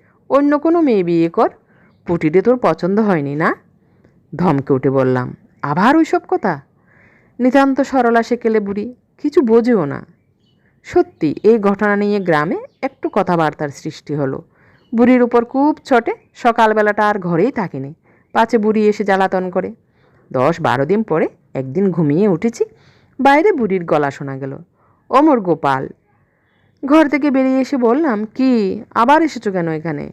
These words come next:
একটা বাতাবি নেবু নিয়ে এলাম তোর জন্যে।" "দরকার নেই বাতাবি নেবুতে, যাও এখন।" বিরক্তি নিতান্ত অকারণ নয়। মাত্র চার পাঁচ দিন আগে মুকুজ্জি বাড়ির ঘটনা নিয়ে আমার জ্ঞাতি খুড়ো আমায় দু কথা শুনিয়ে দিয়েছেন।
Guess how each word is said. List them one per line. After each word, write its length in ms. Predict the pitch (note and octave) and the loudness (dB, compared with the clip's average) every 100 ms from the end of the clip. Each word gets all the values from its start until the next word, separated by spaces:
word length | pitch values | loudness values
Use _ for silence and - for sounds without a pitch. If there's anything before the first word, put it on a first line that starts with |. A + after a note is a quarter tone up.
| - | -4
একটা 300 | C#3+ - F3+ | -2 0 0
বাতাবি 400 | E3+ D3+ D3 A3+ | 0 -2 -2 0
নেবু 280 | G3 D#3 C#4 | 0 0 0
নিয়ে 320 | C4 F#3 D3 | 2 2 0
এলাম 240 | C#3 C#3 | -2 -6
তোর 200 | C#3 C3+ | -6 -6
জন্যে।" 320 | C3+ C3 B2+ - _ _ _ _ _ _ _ _ - | -6 -6 -8 -12 _ _ _ _ _ _ _ _ 2
"দরকার 360 | A#3 A3 A#3 | 2 4 0
নেই 120 | G#3+ | 0
বাতাবি 340 | G3 F3+ F3 E3 | -2 -2 -2 -4
নেবুতে, 380 | D#3 D3+ D3 D3+ _ - | -4 -8 -10 -14 _ -6
যাও 280 | E3 D3+ | 0 0
এখন।" 260 | C#3+ C#3 - - _ _ _ - | 0 -6 -16 -20 _ _ _ -12
বিরক্তি 540 | C#3 C3+ C3+ - B3 | -4 -2 -2 -4 -2
নিতান্ত 500 | C4 E3 C#3 C#3+ D3+ | 0 2 0 -2 2
অকারণ 440 | C#4 G#3 - C3+ C3+ | 2 2 -2 -6 -6
নয়। 320 | C3+ C3 C#3+ - _ _ _ _ | -8 -10 -14 -20 _ _ _ _
মাত্র 260 | C#4+ C#4+ C#4+ | -4 -2 0
চার 260 | C#4 C4 - | 2 2 2
পাঁচ 240 | B3+ B3 | 0 0
দিন 120 | B3+ | 0
আগে 200 | B3 B3 | 0 0
মুকুজ্জি 480 | A#3+ A3+ A#3 A3 A#3 | -2 -4 -6 -8 -4
বাড়ির 280 | A3+ A3+ A3+ | -2 0 0
ঘটনা 420 | G3+ F3+ G#3+ G#3+ | -4 -4 -2 0
নিয়ে 320 | A3 A#3 F3 - _ _ - | 0 0 -4 -10 _ _ -14
আমার 340 | D3 D3 F3 | -6 -2 0
জ্ঞাতি 340 | D#3+ D3 C#3 A3 | 2 0 0 -2
খুড়ো 280 | - E3+ C#4+ | 0 2 2
আমায় 300 | D#3+ F#3 A#3 | 2 0 0
দু 120 | E3+ | -2
কথা 260 | - D3 | -2 -4
শুনিয়ে 360 | D3 D3+ C#3+ C#3 | -4 -4 -4 -6
দিয়েছেন। 560 | C3 C3 B2+ C#3+ C#3+ | -6 -6 -8 -10 -10